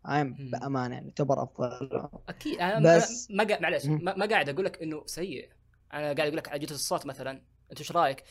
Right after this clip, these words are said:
Speaker 2: لما تشوف فيلم على نتفليكس أو مسلسل أو حتى إم بي سي تو زمان وتقارنه مثلًا مع فيلم شمس المعارف، أي فيلم أيًا كان، كوميدي، أي شيء، كجودة فيلم، كجودة إنتاج، هل تشوف نفس الصوت كويس يتقارن معاهم؟ آه، ما أدري، قاعد أسمع صدى الصوت
Speaker 1: يا
Speaker 2: طول الوقت،
Speaker 1: مم.
Speaker 2: يعني قاعد يصارخون.
Speaker 1: ما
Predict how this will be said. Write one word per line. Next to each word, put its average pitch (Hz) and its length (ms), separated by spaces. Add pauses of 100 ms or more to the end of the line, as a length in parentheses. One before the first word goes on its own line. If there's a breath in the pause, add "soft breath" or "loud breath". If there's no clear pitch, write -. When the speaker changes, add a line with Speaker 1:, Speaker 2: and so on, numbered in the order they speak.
(180 soft breath)
Speaker 2:
لما 147 180
تشوف 151 240
فيلم 165 220
على 143 120
نتفليكس 135 680
أو 139 60
مسلسل 151 400
أو 233 140
حتى 214 220
إم 190 60
بي 165 80
سي 165 140
تو 170 140
زمان 135 420 (380 soft breath)
وتقارنه 175 720 (140)
مثلًا 151 180
مع 143 460
فيلم 139 180
شمس - 200
المعارف، 135 480
أي 202 140
فيلم 143 180
أيًا 151 140
كان، 135 220
كوميدي، 139 720
أي 151 80
شيء، 143 300 (280 soft breath)
كجودة 151 420
فيلم، 139 320
كجودة 143 440
إنتاج، 135 460 (440)
هل 170 120
تشوف 175 260
نفس 165 220
الصوت 151 680
كويس 160 580
يتقارن 143 440
معاهم؟ 156 500 (520)
آه، 160 180
ما 233 80
أدري، 226 140
قاعد 214 160
أسمع 214 140
صدى 196 220
الصوت 190 300
Speaker 1:
يا 214 120
Speaker 2:
طول 196 60
الوقت، 170 400
Speaker 1:
مم. 254 200
Speaker 2:
يعني 139 140
قاعد 185 160
يصارخون. 180 300
Speaker 1:
ما 147 240